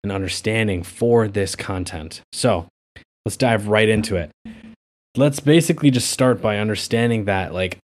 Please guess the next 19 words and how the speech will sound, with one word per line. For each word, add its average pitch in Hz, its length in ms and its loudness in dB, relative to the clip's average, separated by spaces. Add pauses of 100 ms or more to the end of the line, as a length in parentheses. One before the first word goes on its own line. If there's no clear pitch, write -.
(160)
there 123 300 2
is - 440 -4 (400)
a 123 60 2
lot 131 240 6
of 117 80 0
negativity 92 600 -2
on 87 120 -6
social 92 400 -6
media, 85 340 -8
and, 104 220 -2
and 110 180 2
we 120 140 6
know 120 360 6
this 107 260 0
already. 92 420 -2
I've 85 160 -8
talked 120 320 -2
about 139 320 4
it, - 160 0